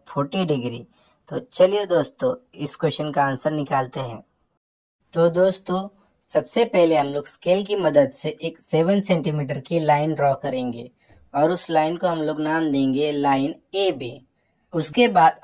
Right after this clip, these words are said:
हमें लाइन एबी पे एक perpendicular bisector निकालना है। तो उसके लिए हम लोग compass का point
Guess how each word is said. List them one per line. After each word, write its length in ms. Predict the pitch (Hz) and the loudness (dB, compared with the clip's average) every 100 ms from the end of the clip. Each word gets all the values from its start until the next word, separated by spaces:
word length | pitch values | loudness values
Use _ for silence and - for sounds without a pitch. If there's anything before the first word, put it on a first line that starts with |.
| - | -2
हमें 260 | 165 180 185 | 2 4 4
लाइन 240 | 170 160 - | 4 2 -2
एबी 240 | 160 160 160 | 0 0 -2
पे 140 | - 156 - | -2 -6 -4
एक 160 | 156 - | -4 4
perpendicular 680 | 190 202 185 156 135 160 170 | 6 6 2 0 0 0 2
bisector 560 | 170 139 156 - 160 | 0 0 -2 -4 -2
निकालना 440 | 165 156 143 139 139 | 0 0 -2 -2 -4
है। 240 | 117 - _ _ _ - | -8 -12 _ _ _ -18
तो 80 | - | -6
उसके 320 | 170 160 214 208 | -4 -2 2 4
लिए 220 | 190 185 | 6 4
हम 260 | 160 170 | 4 0
लोग 200 | 170 160 | -2 -4
compass 380 | - 147 - 160 | -4 -2 0 -2
का 120 | - 147 | 0 0
point 340 | 151 143 135 | 2 -2 -4